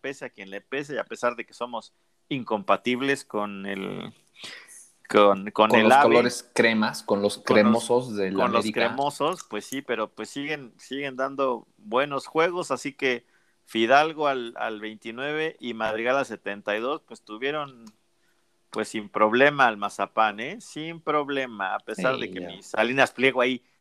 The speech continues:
Speaker 1: tuiteó y que mi equipo y que la manga del muerto, se ha, se ha vuelto todo un, este, un Twitter star ese, este amigo
Speaker 2: Mediático,
Speaker 1: Salinas
Speaker 2: el
Speaker 1: Pliego, ¿eh?
Speaker 2: señor Salinas, sí, claro, claro, no, pues,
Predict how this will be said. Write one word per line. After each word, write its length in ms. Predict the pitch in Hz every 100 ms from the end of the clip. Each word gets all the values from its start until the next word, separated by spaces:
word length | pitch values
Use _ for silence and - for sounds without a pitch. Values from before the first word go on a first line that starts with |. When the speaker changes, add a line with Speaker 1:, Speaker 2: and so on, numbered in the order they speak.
| _
Speaker 1:
tuiteó 880 | - 117 104 _ 135 117 123 123 131
y 100 | 139
que 180 | 113 131
mi 200 | 127 127
equipo 800 | 117 _ - 123 123 131 127 -
y 40 | 110
que 140 | 110
la 120 | 104
manga 340 | 107 120 123 117
del 180 | 101 104
muerto, 400 | 113 135 - 170
se 120 | 170
ha, 120 | 185
se 100 | 165
ha 40 | 180
vuelto 380 | 185 196 185 180
todo 260 | 185 185 180
un, 400 | 185 175 156 143 _ _ _ _ _ _ _
este, 640 | - 110 - - 110 110 110
un 260 | 123 147 147
Twitter 360 | 151 160 165 127
star 440 | - - 165 190
ese, 480 | 156 170 165 131 117
este 240 | 113 - 117
amigo 80 |
Speaker 2:
Mediático, 340 | 113 101 110 110
Speaker 1:
Salinas 300 | 117 113 101
Speaker 2:
el 60 |
Speaker 1:
Pliego, 340 | 95 151 151 113
¿eh? 60 |
Speaker 2:
señor 180 | 147 101 -
Salinas, 560 | - - 95 98 95 95
sí, 240 | 202 151
claro, 420 | - 113 101 -
claro, 320 | - 98 92 92
no, 300 | 139 160 113
pues, 160 | 117